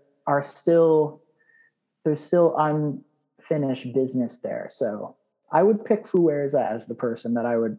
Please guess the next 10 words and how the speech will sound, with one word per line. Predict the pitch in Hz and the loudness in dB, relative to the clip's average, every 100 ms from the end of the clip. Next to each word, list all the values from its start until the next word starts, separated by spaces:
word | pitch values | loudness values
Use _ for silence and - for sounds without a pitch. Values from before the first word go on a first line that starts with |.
| _ | _
fight | - 131 - - | -4 -4 -4 -2
forever. | 127 113 107 - - _ - | -2 -2 -4 -8 -10 _ -4
And | 151 | 2
by | 151 151 | 4 4
forever, | 151 165 165 165 147 | 4 6 6 6 4
I | 135 | 2
mean | 135 127 120 123 - - | 0 0 -2 -4 -8 -6
for, | 139 123 120 113 - | 0 2 0 -4 -6
you | 131 | -4
know, | 110 107 | -2 -4